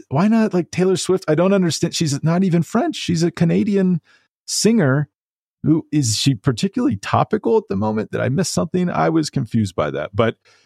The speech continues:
yeah, I bet there is a bit of frustration there that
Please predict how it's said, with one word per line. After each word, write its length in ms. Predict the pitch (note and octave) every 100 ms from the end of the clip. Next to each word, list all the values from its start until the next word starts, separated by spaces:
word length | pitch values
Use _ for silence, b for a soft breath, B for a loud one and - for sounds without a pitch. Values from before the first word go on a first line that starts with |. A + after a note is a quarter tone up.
| b
yeah, 300 | A#3+ A#3+ A#2 G#2
I 160 | B2 C#3 _ -
bet 200 | F3 -
there 180 | B3 F3+
is 180 | A3 F3+
a 60 |
bit 200 | G2+ G#2
of 100 | F2+
frustration 680 | - F#2+ F#2+ - F2+ - F2+
there 280 | F#2+ F#2+ F#2
that 220 | G2+ G2+